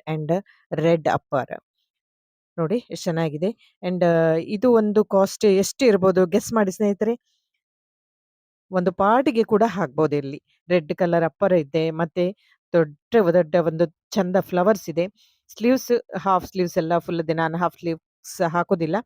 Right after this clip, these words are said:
so ಫುಲ್ ಸ್ಲೀವ್ಸ್ ಇದೆ. ಇದರ ಕಾಸ್ಟ್ ಎಷ್ಟು ಇರ್ಬೋದು ಹೇಳಿ? Just idea? ಎಸ್,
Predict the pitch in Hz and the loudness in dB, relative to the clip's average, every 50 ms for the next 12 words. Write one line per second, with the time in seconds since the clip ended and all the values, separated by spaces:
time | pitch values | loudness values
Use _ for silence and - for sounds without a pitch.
0 | _ _ _ _ _ - 190 170 165 - 208 202 214 208 - - 175 185 185 185 | _ _ _ _ _ 0 0 0 0 0 0 0 0 0 -4 -2 0 0 0 0
1 | - 180 156 196 233 _ _ _ _ _ - 226 226 233 247 233 - - 226 226 | -2 -2 -2 -2 -4 _ _ _ _ _ -2 0 2 2 2 0 0 2 2 4
2 | 240 262 - - - 220 214 - - 254 233 208 196 196 185 202 208 202 202 220 | 4 2 0 0 -2 -2 0 2 2 2 2 4 4 2 2 2 2 2 0 -2
3 | 277 _ _ _ _ _ _ _ _ - 214 226 - - - - - 202 196 175 | -4 _ _ _ _ _ _ _ _ -2 -2 -2 -2 -2 -4 -2 0 0 2 2
4 | 190 196 208 220 208 _ _ _ _ _ - - 170 165 135 - - | 4 4 2 2 0 _ _ _ _ _ -6 -2 -2 -2 -2 -4 -14